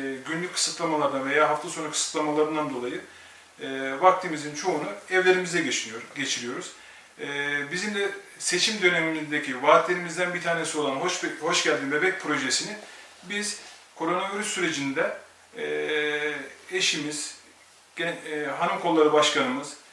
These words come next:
ve şahsım olmak üzere evleri daha önceki dönemde ziyaret edip çay, kahvelerini içme şeklinde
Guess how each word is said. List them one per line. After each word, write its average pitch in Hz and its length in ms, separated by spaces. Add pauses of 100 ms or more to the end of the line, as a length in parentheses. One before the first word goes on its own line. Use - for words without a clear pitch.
(160)
ve 160 140
şahsım 175 420
olmak 175 320
üzere 135 320 (1200)
evleri 165 480
daha 185 220
önceki 160 340
dönemde 143 580 (280)
ziyaret 180 420
edip 151 280
çay, 160 320
kahvelerini 160 520
içme 151 220
şeklinde 117 420